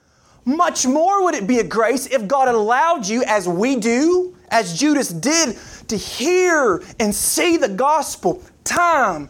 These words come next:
and time and time again. What a great grace and favor that is. That's why it's so stupid when we, "Oh, the,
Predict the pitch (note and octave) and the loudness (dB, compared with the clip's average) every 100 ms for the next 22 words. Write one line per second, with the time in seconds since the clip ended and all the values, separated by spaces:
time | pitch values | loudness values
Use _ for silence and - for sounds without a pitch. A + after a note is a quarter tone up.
0 | - - G3 F3+ - E4+ D#4+ A3+ D#3+ D3 | -12 -6 -4 -4 -2 2 2 2 -2 -10
1 | - - G#3+ G3 F#3+ D#4+ E4 C#4 A3 G3+ | -14 -4 -2 0 -2 0 2 0 -2 -2
2 | E4 F#4 E4+ C#4 B3 _ _ _ _ _ | 0 2 0 -4 -14 _ _ _ _ _
3 | _ _ - F4+ F3+ E3 A3+ E4+ F4 - | _ _ 0 0 0 -4 -2 0 -2 -4
4 | F#3+ A3+ G3+ G#3+ F#3 A3+ G#3 F#3 E3+ D#3+ | 0 2 2 -2 0 0 2 2 2 2
5 | D3+ - - G#3 C#4 D#4 D4+ C#4 G#3 - | -2 -16 -8 -6 0 0 2 0 0 -4
6 | - C#4 D#4+ D#4 G#3+ F#3 E3+ E3+ - - | -2 0 0 0 0 2 2 0 -6 -20
7 | - - A3 A3+ G#3+ G#3 - - - A3 | -20 -4 0 0 0 -2 -4 -12 -2 2
8 | A#3 A3 F3+ F#3 E3 | 2 2 2 0 0